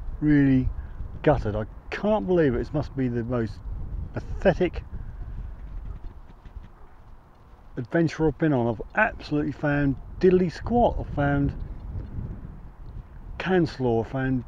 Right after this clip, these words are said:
silver foil. I just found rubbish after rubbish after rubbish. And that's just, just, I'm just gutted. I'm on the way back to the truck. I've had enough.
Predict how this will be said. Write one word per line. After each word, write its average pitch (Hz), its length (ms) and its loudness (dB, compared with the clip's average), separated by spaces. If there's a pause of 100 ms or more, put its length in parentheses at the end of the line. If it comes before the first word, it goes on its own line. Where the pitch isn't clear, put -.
(120)
silver 180 480 2
foil. 131 580 4 (600)
I 170 40 -4
just 170 160 0
found 131 380 0
rubbish 185 320 4
after 147 260 0
rubbish 156 380 4
after 139 220 2
rubbish. 139 340 4 (140)
And 123 100 -6
that's - 140 -14 (120)
just, - 180 -8 (680)
just, - 200 -4 (440)
I'm 117 140 -6
just 123 140 -4 (160)
gutted. 117 320 0 (1500)
I'm 143 140 4
on 160 60 8
the 143 60 8
way 123 160 10
back 110 180 2
to 107 40 -8
the 110 80 -6
truck. 110 320 0
I've - 40 -10
had 117 120 -4
enough. 123 240 -4